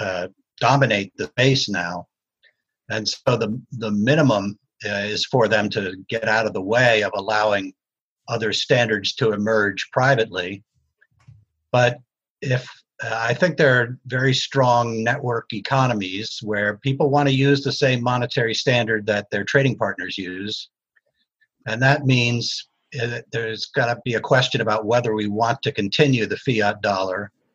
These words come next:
or fade it out in favor of something,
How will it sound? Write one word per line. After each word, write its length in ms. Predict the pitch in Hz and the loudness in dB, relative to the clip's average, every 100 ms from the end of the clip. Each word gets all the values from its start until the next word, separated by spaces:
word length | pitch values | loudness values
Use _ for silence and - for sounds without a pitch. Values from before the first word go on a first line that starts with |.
| _ _ _ | _ _ _
or 560 | 113 104 101 95 98 107 _ _ _ _ _ _ | -8 -4 -2 -2 -4 -10 _ _ _ _ _ _
fade 420 | - 127 123 127 | -2 2 4 4
it 120 | 117 | 4
out 320 | 113 123 104 | 4 4 2
in 180 | 101 104 | 0 -4
favor 640 | 98 120 127 - - 104 | -2 0 0 -2 -2 -2
of 160 | 95 95 | -2 -4
something, 500 | - 101 107 101 101 | -2 -2 -2 -4 -6